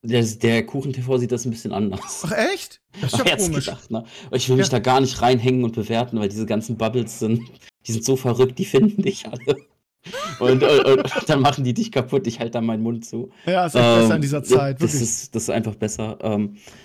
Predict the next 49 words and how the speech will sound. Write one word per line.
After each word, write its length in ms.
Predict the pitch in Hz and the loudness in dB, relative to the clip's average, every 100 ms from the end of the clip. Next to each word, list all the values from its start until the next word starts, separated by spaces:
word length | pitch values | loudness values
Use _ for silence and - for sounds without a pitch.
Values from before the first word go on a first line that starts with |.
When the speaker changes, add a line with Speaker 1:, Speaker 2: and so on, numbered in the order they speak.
| _ _ - | _ _ -8
Speaker 1:
ähm, 380 | - 117 117 107 | -4 -2 -2 -2
aber 180 | 113 113 | 0 0
d-, 220 | 95 110 | -2 -8
d-, 160 | 104 98 | -8 -2
der 140 | 120 | -4
Konsens, 760 | 117 131 139 170 180 175 - - | 0 0 2 2 -2 -2 -8 -12
also 180 | 113 113 | -8 -6
die 120 | 113 | -2
meisten 460 | 110 101 127 123 139 | -2 0 0 0 0
Leute 220 | 123 127 | -2 -2
haben's 220 | 123 120 | -6 -6
geguckt 320 | 113 - - | -10 -10 -8
und 80 | 123 | -4
haben 140 | 120 | -4
sich 80 | 117 | -6
dann 160 | 123 110 | -8 -8
drüber 240 | 113 110 | -6 -4
aufgeregt 480 | - 135 135 131 123 | 0 -2 -2 -6 -4
und 40 | |
haben 100 | 117 | -4
gesagt, 200 | 117 117 107 | -2 -4 -2
Böhmermann 560 | 113 127 135 123 123 123 | 2 4 4 4 2 0
hat 160 | 123 | -2
gesagt, 420 | 123 107 117 120 - _ _ _ _ | -4 -4 -4 -4 -10 _ _ _ _
alle 280 | - 123 120 | 0 4 4
Videospieler 720 | 120 117 110 - - 113 110 | 2 2 0 -2 -2 0 0
sind 160 | 104 101 | -2 -6
Schweine, 500 | - 110 104 98 95 | -4 0 0 0 -4
so 140 | - 101 | -8 -10
gefühlt. 280 | - 110 - - | -8 -10 -10 -6
Aber 80 | |
es 140 | 113 - | -4 0
war 120 | 123 | 2
halt, 140 | 120 | 2
wie 80 | 120 | 0
gesagt, 220 | 117 113 | -2 -4
nicht 140 | 113 113 | -6 -6
die 80 | 110 | -2
These. 280 | 127 113 147 | 0 0 -4
Die 60 | |
These 260 | - 147 - | -8 -8 -8
ist 120 | - | -12
einfach 320 | 139 208 139 | -12 -12 -18
nur, 160 | - - _ _ _ _ | -18 -18 _ _ _ _
Politik 680 | - 127 117 - 165 170 _ | -8 -6 -6 -10 -12 -12 _
kannst 360 | - 135 135 - | -14 -12 -12 -16
du 80 | - | -16
einfach 440 | 120 123 127 - | -14 -14 -16 -8
nicht 320 | 120 117 - | -6 -6 -8